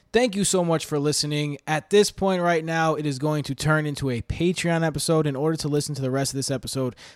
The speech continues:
please go to patreon dot com slash broto fantasy. Again, that is patreon dot com slash broto fantasy. For as little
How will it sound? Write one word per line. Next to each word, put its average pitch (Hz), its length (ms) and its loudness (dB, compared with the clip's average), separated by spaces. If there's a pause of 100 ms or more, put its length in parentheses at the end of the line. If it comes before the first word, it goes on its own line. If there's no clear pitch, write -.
please 175 240 -2
go 151 160 2
to 139 160 -6
patreon 156 720 -4
dot 127 240 -4
com 127 380 -6 (240)
slash 135 520 -4 (120)
broto 123 360 -4
fantasy. 143 600 -2
Again, 131 320 -6
that 127 120 -4
is 117 120 -8
patreon 151 680 -2
dot 127 240 -2
com 117 380 -6 (260)
slash 123 460 -6
broto 110 340 -6
fantasy. 147 580 -2 (200)
For 143 260 -2
as 131 180 -2
little 143 540 6